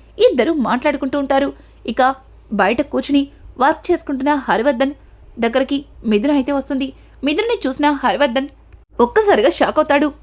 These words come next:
ఇక మిథున, "నాన్న, ఇన్ని రోజులు నా-, నాకు మీరు పెళ్లి చేయాలి అనుకున్నారు కదా, చూడండి,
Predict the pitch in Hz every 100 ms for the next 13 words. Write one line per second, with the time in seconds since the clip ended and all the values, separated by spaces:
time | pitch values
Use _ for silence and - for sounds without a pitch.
0 | - - - - 277 294 302 214 262 285
1 | 277 - - - 214 214 269 262 - -
2 | - - - 226 220 277 262 240 294 -
3 | - - - - - - 226 220 - -
4 | - - 226 240 285 - - - - -
5 | - - - - - - - 254 247 240
6 | - - - - - - - 202 247 311
7 | 254 254 - 220 226 262 254 254 240 247
8 | - - - - - - - - - -
9 | 240 240 240